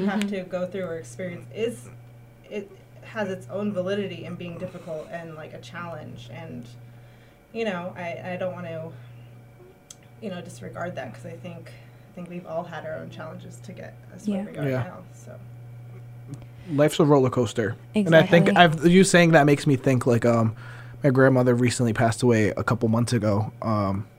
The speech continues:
Speaker 4: but she lived in the United States, didn't really speak English,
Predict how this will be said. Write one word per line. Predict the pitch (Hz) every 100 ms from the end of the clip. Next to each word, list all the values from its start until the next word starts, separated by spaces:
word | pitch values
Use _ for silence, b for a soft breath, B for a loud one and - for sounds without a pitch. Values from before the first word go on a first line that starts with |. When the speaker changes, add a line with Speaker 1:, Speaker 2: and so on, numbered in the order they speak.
| - B B B B
Speaker 4:
but | 117
she | - 127 123 123 123 113
lived | 95 110 123 127 120 - - -
in | 123 123
the |
United | 120 120 117
States, | 117 117 120
didn't | - 120 117 123 - - - - - 110
really | 120 120
speak | 120 - 131 117
English, | 117 117 120 -